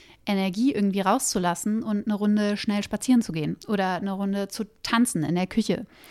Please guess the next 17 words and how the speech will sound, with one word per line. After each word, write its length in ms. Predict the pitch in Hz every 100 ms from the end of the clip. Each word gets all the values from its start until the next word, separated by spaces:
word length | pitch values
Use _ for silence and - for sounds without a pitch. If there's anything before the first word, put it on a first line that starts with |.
| - - - _
um 200 | 208 190
irgendwie 340 | 196 196 -
erstmal 300 | 185 185 202
wieder 200 | 196 196
in 120 | 196 190
einem 300 | 185 185 190 -
Modus 360 | 208 214 214 -
zu 140 | 208
sein 520 | 190 185 185 190 190 - - -
oder 180 | 220 190
in 80 | 190
einen 140 | 202
Modus 300 | 220 226 214
zu 100 | -
kommen, 560 | - 220 208 208 202 196
in 220 | 196 190
dem 560 | 196 196 190 185 196